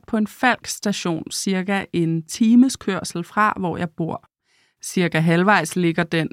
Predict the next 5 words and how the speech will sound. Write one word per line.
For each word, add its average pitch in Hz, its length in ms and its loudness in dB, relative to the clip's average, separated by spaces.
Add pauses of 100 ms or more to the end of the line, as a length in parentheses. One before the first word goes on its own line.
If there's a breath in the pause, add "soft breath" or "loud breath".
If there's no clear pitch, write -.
(120)
plantage, 165 840 -2
hvor 175 200 -2
den 175 160 -4
tyske 202 440 -2
dreng 180 420 -2